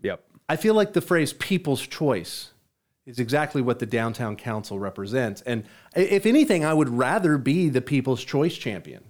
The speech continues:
Speaker 1: Yep. 'Cause we're a little rough on the edges. It's not like we're gonna go build the most perfect gingerbread house or, you know, other things.
Speaker 2: The D W
Speaker 1: But
Speaker 2: co-, sh-, oh, go ahead. I'm sorry, Derek. I'm jazzed.
Speaker 1: People also call us the most fun council.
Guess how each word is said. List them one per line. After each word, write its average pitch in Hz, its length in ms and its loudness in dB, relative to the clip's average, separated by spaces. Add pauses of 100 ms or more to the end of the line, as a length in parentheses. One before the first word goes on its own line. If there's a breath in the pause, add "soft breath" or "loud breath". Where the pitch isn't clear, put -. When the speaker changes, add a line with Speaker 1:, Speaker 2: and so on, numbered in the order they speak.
Speaker 1:
Yep. 101 260 -10 (1040 soft breath)
'Cause 165 160 -4
we're 330 120 -2
a 240 40 0
little 139 160 0
rough 113 300 -6
on 110 80 -10
the 98 120 -10
edges. 107 300 -8
It's 139 160 -8
not 143 100 -6
like 107 140 -14
we're 107 80 -10
gonna 107 120 -10
go 101 100 -10
build 107 260 -8
the 104 80 -8
most 101 260 -12
perfect - 540 -8 (100)
gingerbread 120 460 -4
house 101 400 -8
or, 113 400 -4 (420)
you 101 120 -8
know, 87 240 -12 (100)
other 107 200 -8
things. 98 480 -8 (640)
Speaker 2:
The 165 60 4
D 208 220 4
W 226 280 4
Speaker 1:
But - 80 -2
Speaker 2:
co-, 208 200 4
sh-, - 160 -2
oh, 127 80 0
go 175 160 0
ahead. 160 160 0
I'm 131 140 -4
sorry, 78 260 -12
Derek. 90 400 -12 (1600)
I'm 202 180 4
jazzed. 143 580 0
Speaker 1:
People 214 300 -4
also 135 380 -2
call 120 220 -6
us 110 80 -10
the 117 100 -12
most 101 260 -10
fun 107 320 -8
council. 98 560 -12